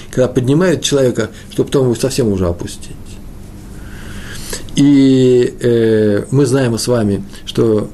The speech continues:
э, есть еще одно правило, это правило Торы. Если человек, я сейчас прочитаю его, если человек идет правильным путем, мы говорили несколько раз, если человек идет правильным путем, небо ему помогает. А если он идет неправильным путем, небо ему не мешает. Так вот,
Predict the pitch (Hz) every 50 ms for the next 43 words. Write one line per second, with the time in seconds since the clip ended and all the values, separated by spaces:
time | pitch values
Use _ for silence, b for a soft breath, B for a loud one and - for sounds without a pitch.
0 | - - 117 110 107 107 131 156 147 - - 123 104 98 104 104 - 135 139 156
1 | 170 180 196 208 - - 120 98 95 - - 101 92 90 87 87 - - 95 98
2 | 113 120 147 147 156 143 - - 98 98 98 95 101 110 - 101 90 - - -
3 | - - 90 92 95 107 131 170 202 - - - - - 117 110 107 - 110 107
4 | 107 107 - 131 120 110 107 95 92 87 90 87 - - 95 90 98 117 127 123
5 | 143 143 135 127 120 113 - - - - 104 - - - - B B B B B
6 | B 120 110 107 - 113 107 104 98 95 92 - - 95 87 87 85 82 80 -
7 | 87 - 120 123 - B B B B B B B 110 113 120 110 107 110 104 107
8 | 110 104 101 - 98 104 104 107 104 104 95 90 85 78 78 - - B B B
9 | B B B 113 101 - 113 110 107 107 98 - - 107 120 143 147 147 143 131
10 | 135 123 120 117 113 107 110 104 - 110 104 B B B B 147 135 131 123 120
11 | 123 123 123 120 117 - - - - 147 131 131 127 120 110 92 - - - -
12 | - 110 107 101 - - 95 82 76 - - - - - - B B B B B
13 | B B B - 120 - 135 123 110 - -